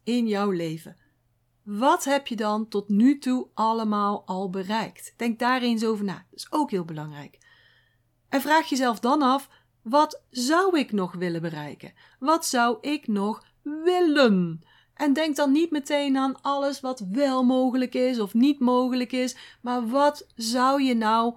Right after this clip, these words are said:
willen? Waar krijg je nou bubbels van? Wat maakt jou gelukkig? Wat komt er nu in je op?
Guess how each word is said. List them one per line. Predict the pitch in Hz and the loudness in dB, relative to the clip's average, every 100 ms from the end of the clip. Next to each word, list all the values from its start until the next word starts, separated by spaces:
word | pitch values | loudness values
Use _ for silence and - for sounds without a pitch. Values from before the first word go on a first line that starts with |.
| - | -8
willen? | 233 214 269 311 277 208 185 180 - _ | -10 -4 0 2 2 2 -2 -6 -16 _
Waar | 220 226 294 294 285 | -10 -4 0 0 0
krijg | 277 262 262 | 0 0 0
je | |
nou | 240 233 | 0 2
bubbels | 208 285 254 226 - | 2 0 0 -2 -6
van? | 208 196 196 190 214 | -6 -4 -4 -6 0
Wat | 277 294 | 2 2
maakt | 269 262 262 - | 4 2 2 0
jou | 240 247 | 0 0
gelukkig? | 220 226 302 202 190 196 | 0 0 0 -2 -4 -8
Wat | 190 262 359 - | 0 4 2 2
komt | 349 339 285 | 0 0 -2
er | 240 | 2
nu | 220 277 339 - | 4 6 4 -2
in | - 302 285 | -4 0 2
je | 254 - | 0 -2
op? | - 339 - | 2 2 2